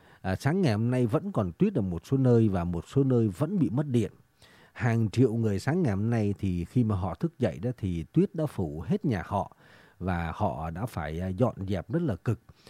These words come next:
Mặc dù chúng ta thấy là khi thay đổi, à, đổi giờ rồi đó, à,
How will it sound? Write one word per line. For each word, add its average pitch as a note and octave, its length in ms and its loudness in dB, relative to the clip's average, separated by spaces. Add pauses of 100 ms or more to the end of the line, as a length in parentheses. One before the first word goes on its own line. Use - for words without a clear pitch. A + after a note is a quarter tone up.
(280)
Mặc A#2 120 2
dù A#2 160 4
chúng D#3 160 0
ta D#3 260 -2
thấy F3 180 2
là A2 400 0
khi F3 640 2
thay E3+ 320 0
đổi, A#2+ 760 0
à, B2+ 140 2
đổi G2+ 280 2
giờ G#2+ 360 4
rồi G2+ 300 4
đó, C3 80 0 (160)
à, G#2 240 2